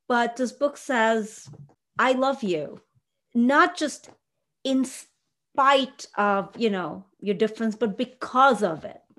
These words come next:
that it's, your difference makes you valuable. Your difference makes you unique and you belong here. And that was my message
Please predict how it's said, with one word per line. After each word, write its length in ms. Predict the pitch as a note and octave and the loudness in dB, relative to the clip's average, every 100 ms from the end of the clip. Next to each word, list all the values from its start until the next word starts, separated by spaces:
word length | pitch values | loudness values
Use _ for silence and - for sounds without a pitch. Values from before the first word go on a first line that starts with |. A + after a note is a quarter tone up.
| _ _ _ | _ _ _
that 300 | B3 A#3+ - - _ _ _ | 2 2 0 -14 _ _ _
it's, 520 | C4 C4 - - - _ _ | 2 2 -4 -16 -20 _ _
your 260 | A3 C4 D4+ | 0 4 4
difference 720 | - D4+ D4+ C4+ B3 A3+ - | 6 4 4 0 0 -2 -2
makes 520 | A#3 B3 B3 - - | 2 2 2 -4 -6
you 200 | A3 A#3 | -2 -2
valuable. 680 | G3 G#3 G#3 G3 E3+ F#3+ F3+ | 4 6 6 2 -2 -2 0
Your 140 | G3+ | 0
difference 440 | G#3 A3 A#3 G#3+ - | 0 -2 -4 -6 -2
makes 320 | G#3 G#3 - | -4 -4 -4
you 120 | G3+ | -4
unique 760 | F#3 G3 F#3+ A3 C4 - - - _ _ _ | -2 -2 0 0 -2 -6 -18 -20 _ _ _
and 300 | G3+ G#3 G#3 | -4 0 0
you 120 | G3 A3 | 0 2
belong 560 | G#3+ G#3+ G3+ F3+ F3+ | 4 6 4 0 -4
here. 400 | - F3+ E3 - _ _ _ | -6 -8 -8 -12 _ _ _
And 120 | A3 A#3 | 0 4
that 180 | C#4+ | 6
was 120 | D#4+ C4 | 4 4
my 200 | C4 C4 | 4 6
message 600 | A#3 A#3 F#3+ B2+ - | 4 0 -6 -10 -12